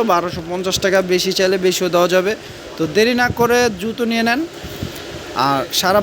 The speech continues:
বাংলাদেশে হোম ডেলিভারি হবে আমাদের প্রোডাক্টগুলো। ঢাকার মধ্যে আশি টাকা ডেলিভারি চার্জ থাকবে, ঢাকার বাইরে দেড়শো টাকা ডেলিভারি চার্জ। Just ডেলিভারি চার্জটা আগে বিকাশ করলে হবে।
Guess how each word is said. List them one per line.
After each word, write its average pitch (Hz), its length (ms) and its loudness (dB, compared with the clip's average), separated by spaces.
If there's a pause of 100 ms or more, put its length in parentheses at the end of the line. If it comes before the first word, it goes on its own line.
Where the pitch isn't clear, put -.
বাংলাদেশে 226 420 2 (100)
হোম 214 100 0 (100)
ডেলিভারি 226 340 4 (100)
হবে 208 140 0 (120)
আমাদের 185 320 -2
প্রোডাক্টগুলো। 202 500 0 (840)
ঢাকার 185 320 2
মধ্যে 226 200 0 (100)
আশি 196 200 -2
টাকা 214 200 0
ডেলিভারি 208 360 2
চার্জ 202 200 0
থাকবে, 202 200 0 (120)
ঢাকার 185 280 0
বাইরে 202 160 6 (100)
দেড়শো 208 280 2
টাকা 185 180 2
ডেলিভারি 170 340 4
চার্জ। 143 140 0 (140)
Just 185 240 0
ডেলিভারি 202 340 4
চার্জটা 202 260 -2
আগে 185 180 -4
বিকাশ 202 180 0 (100)
করলে 202 180 6 (140)
হবে। 196 220 4